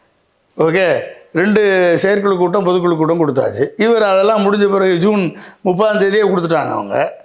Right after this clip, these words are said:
அஹ், கொடுத்த பிறகு ஜூலை ஏழு அட்மினிஸ்ட்ரேட்டிவ் கவுன்சில் மீட்டிங்கில் அதை அப்ரூவ் பண்ணிட்டாங்க.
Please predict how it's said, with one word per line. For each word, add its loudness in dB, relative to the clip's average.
அஹ், 0
கொடுத்த 0
பிறகு 0
ஜூலை 0
ஏழு 2
அட்மினிஸ்ட்ரேட்டிவ் 0
கவுன்சில் -2
மீட்டிங்கில் 0
அதை 0
அப்ரூவ் 0
பண்ணிட்டாங்க. -2